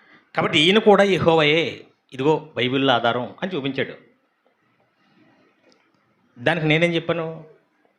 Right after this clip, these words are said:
ఉన్నవాడంటే యెహోవా కాదు అక్కడ. మనం అంత మనుషుల కంటే ముందు,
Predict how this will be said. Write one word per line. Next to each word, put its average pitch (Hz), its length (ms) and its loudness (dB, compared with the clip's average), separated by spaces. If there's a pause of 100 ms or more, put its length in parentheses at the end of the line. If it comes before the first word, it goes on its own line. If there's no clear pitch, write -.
(640)
ఉన్నవాడంటే 165 1080 0
యెహోవా 135 320 -4
కాదు 127 220 -4
అక్కడ. 151 500 -8 (160)
మనం 135 200 -2
అంత 131 200 -4
మనుషుల 131 400 -4
కంటే 131 320 -4
ముందు, 123 380 -8